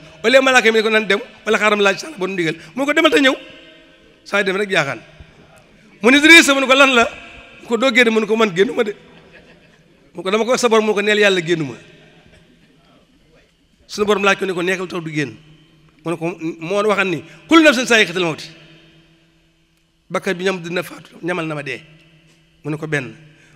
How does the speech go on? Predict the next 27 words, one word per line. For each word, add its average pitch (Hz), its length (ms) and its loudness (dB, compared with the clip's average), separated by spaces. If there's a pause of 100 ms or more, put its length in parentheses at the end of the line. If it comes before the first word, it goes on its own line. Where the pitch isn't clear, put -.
(100)
Moo 220 180 4
waxan 247 220 2
ni, 226 60 0
"Bala 247 180 2
kenn 262 200 2
dem 254 100 -2
àjjana, 214 340 0 (220)
gis 202 140 -4
safara, 185 320 -4 (200)
te 202 80 -8
gis 170 140 -10
naa 175 140 -2
safara." 131 300 -12 (1120)
Mu 123 60 -8
ne 151 80 -4
ko, 180 100 -6
"Ñaar." 170 280 2
Mu 180 80 -6
ne 175 60 -6
ko, 190 80 -4
"Noonu 208 200 2
na 190 60 0
ku 214 100 -6
dugg 208 120 -6
àjjana 196 200 0
dootoo 190 240 -4
génn, 151 200 -4